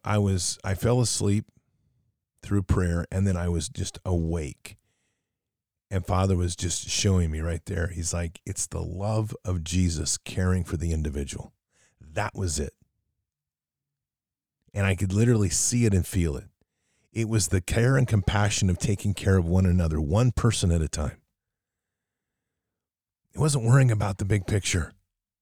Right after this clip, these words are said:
It wasn't wasting our time of, of all this other stuff. I mean, it's good to keep informed. But the focus of everything he showed me, which was just the reminder that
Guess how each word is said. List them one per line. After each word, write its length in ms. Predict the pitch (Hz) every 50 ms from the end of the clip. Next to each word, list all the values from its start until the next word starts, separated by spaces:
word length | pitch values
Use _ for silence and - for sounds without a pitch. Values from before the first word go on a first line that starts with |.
| _ _ _ _ _ _ _ _ _ _ _ _ _ _ _ _ _ _ _ _ _ _ _ _
It 80 | - -
wasn't 240 | 117 127 131 107 101
wasting 360 | 110 117 123 - - 113 113
our 100 | 107 104
time 400 | 92 - - 104 104 107 107 95
of, 220 | 85 82 82 80 -
of 220 | - - 92 82 -
all 240 | - - 101 101 101
this 220 | 95 90 - -
other 140 | 98 92 90
stuff. 420 | - - - 78 71 - - - -
I 60 | -
mean, 200 | - 98 92 - _ _ _ _ _ _ _ _ _ _ _
it's 200 | - - - -
good 220 | - - 139 143 117
to 80 | 110
keep 260 | - - - 120 - -
informed. 720 | 95 85 - - 110 101 98 82 73 71 - - - - _ _ _ _ _ _ _ _ _ _ _ _ -
But 120 | - 90 -
the 80 | -
focus 560 | - - - - 156 160 - - 117 101 -
of 80 | 107 -
everything 420 | - - 131 131 127 - 127 113 107
he 60 | 101
showed 300 | 87 - - 104 98 87
me, 100 | 82 82
which 180 | 78 82 85 -
was 140 | 98 90
just 220 | - - 123 - -
the 100 | 110 113
reminder 560 | 110 107 98 95 95 95 101 104 92 78 76
that 160 | 73 87 82